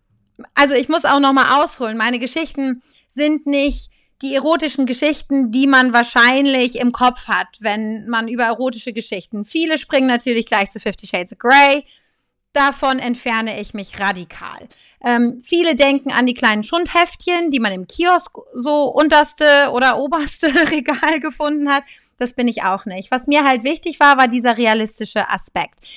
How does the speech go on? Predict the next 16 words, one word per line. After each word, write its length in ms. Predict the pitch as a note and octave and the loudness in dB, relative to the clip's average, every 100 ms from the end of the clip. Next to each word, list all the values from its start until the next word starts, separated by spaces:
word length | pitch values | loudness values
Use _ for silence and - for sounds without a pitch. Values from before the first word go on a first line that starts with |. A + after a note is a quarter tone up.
| - | -8
Ich 160 | A#3+ A#3+ | -4 0
hab 180 | B3+ - | 2 4
auch 240 | A3+ A3+ | 2 2
Menstruationssex, 1120 | A#3 A#3+ A#3+ B3+ A#3+ - A#3+ G#3+ - D#3+ - | 0 0 0 -2 -2 -2 -2 -2 -6 -12 -10
ich 140 | A#3 | -4
hab 160 | A#3 A3 | -4 0
Orgasmusschwierigkeiten. 1400 | A3 G#3 A#3 A#3+ A#3 G3+ - G3+ F#3+ F3+ - F3 F3+ F#3 - - - - _ | 0 4 2 2 -4 -6 -10 -8 -6 -6 -4 -4 -4 -10 -12 -18 -18 -20 _
Themen, 480 | - C#4+ E4+ F#4+ G#4 A4 G#4+ _ _ | -2 0 2 2 0 -2 -8 _ _
die 140 | C4+ C#4+ | -4 -2
einfach 640 | - C4+ E4+ E4+ E4+ F4+ _ _ - | 2 2 2 2 2 0 _ _ 0
realistisch 840 | A3 G3+ F#3+ A3 D#4 - F4 F4 | 0 2 0 0 -2 -6 -6 -6
im 160 | - B3 | -4 -4
Schlafzimmer 720 | B3 G#3+ G3 - - F#3+ F3 | 0 2 2 -2 -8 -8 -8
sind. 300 | F#3 F3 F#3 | -10 -12 -8
Ich 160 | A#3 B3 | -6 0
hab, 220 | A#3+ | -2